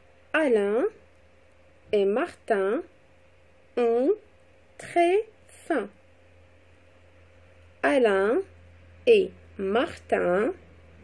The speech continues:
ont très faim.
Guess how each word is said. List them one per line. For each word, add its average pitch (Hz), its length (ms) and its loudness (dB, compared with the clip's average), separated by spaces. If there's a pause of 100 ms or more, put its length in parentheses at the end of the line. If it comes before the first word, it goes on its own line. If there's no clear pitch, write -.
(420)
ont 247 440 4 (540)
très 220 520 4 (160)
faim. 233 400 -4